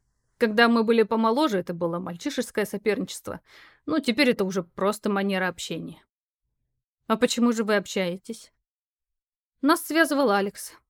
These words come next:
Он как-то умел притушить нашу агрессию, потому что удостаивал нас обоих своей дружбой». Белостоков замолчал, внимательнее всмотрелся в мои глаза, а потом неожиданно продолжил. «У тебя кто-нибудь есть?»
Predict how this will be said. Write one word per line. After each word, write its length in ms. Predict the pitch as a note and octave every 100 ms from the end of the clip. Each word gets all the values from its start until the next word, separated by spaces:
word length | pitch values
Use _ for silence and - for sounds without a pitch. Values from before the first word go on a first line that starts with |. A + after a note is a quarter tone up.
| _ _ -
Он 220 | A#3+ A#3+
как-то 300 | B3 A#3 B3+
умел 280 | B3 A#3+ A3+
притушить 480 | A3+ A3+ A#3+ C#4+ G#3+
нашу 240 | F3+ F#3+
агрессию, 520 | F#3+ F#3 E3+ - E3 _ _ _
потому 260 | A#3+ A#3
что 220 | G#3+ - F#3+
удостаивал 600 | F#3 F#3 G#3+ A3 F3+ F3
нас 240 | F#3 -
обоих 360 | F3 G3 F#3 -
своей 240 | E3 E3+
дружбой». 520 | E3 F3 E3+ F3+ - _ _ _ _ _ _ _ _ _ _ _ _ _ -
Белостоков 540 | G#3 A3+ - E4+ C4
замолчал, 640 | G#3+ G#3+ G3+ G3 C4+ C#4 C#4 _ _ _ -
внимательнее 720 | A3+ B3 D4+ D#4+ B3+ A#3 A3
всмотрелся 640 | - G#3+ G3+ B3 A#3 A3
в 40 | G3
мои 220 | G#3 G3+
глаза, 440 | G3 F#3+ G3 C4+
а 40 | A#3+
потом 460 | - - C4 B3
неожиданно 520 | A3+ G#3+ A#3+ A3+ A3 A3
продолжил. 560 | A#3+ G#3+ D#3+ E3+ D#3+ _ _ _ _ _ _ _ _ _ _ _ _ _ _ _ _
«У 60 | F3+
тебя 240 | - F#3+
кто-нибудь 440 | F#3+ A3+ A3+ G#3 G3+
есть?» 440 | G3 B3 - -